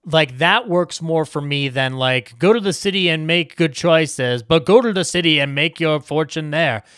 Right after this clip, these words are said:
Like, it's, it, I feel like it allows me to relate more to Lily and her struggle in the pre-release cut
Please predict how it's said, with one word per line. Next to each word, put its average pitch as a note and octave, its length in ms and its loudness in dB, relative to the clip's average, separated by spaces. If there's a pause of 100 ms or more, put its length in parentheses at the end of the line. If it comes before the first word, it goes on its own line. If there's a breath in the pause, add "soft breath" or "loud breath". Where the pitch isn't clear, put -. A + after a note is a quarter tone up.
(280 soft breath)
Like, D3+ 300 0
it's, - 480 -4 (100)
it, D#3 300 -2 (500)
I D#3 120 0
feel G#3+ 500 -2
like E3+ 400 0 (260)
it D#3+ 160 0
allows F3 540 0
me F3 220 -6
to D#3+ 260 -10
relate C#3 520 -6
more D#3 520 -4 (600)
to E3+ 140 -4
Lily C#3 680 -4 (160)
and C#3 180 -2
her C3 140 -4
struggle E3 760 -2 (200)
in D3+ 220 -2
the C3 60 -8
pre-release C3+ 600 -6
cut A#2+ 380 -4